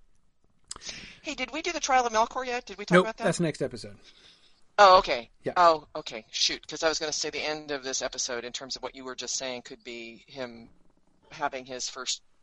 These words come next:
Speaker 1: chit chat with Melkor, but that couldn't happen.
Speaker 2: Yeah, no, that, that's gotta be, that's gotta be next time. That's, so that, yes, the, or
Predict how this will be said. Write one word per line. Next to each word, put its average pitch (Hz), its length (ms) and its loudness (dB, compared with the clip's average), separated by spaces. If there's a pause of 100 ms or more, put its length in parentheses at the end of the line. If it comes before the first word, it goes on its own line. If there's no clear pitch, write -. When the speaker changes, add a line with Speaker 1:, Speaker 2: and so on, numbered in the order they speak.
(440)
Speaker 1:
chit - 200 -6
chat 123 260 -4
with 117 220 -16
Melkor, - 560 -2
but - 160 -4
that - 140 0
couldn't - 340 4
happen. - 640 4
Speaker 2:
Yeah, 151 260 6
no, 151 220 4
that, - 180 8
that's 170 180 2
gotta 165 200 2
be, 147 220 -2 (300)
that's 151 200 -4
gotta 147 180 0
be 135 80 0
next 131 240 -4
time. 113 280 -8
That's, - 360 -6
so 160 240 -2
that, 147 180 0
yes, 147 380 -2
the, 165 180 -8
or 139 340 -6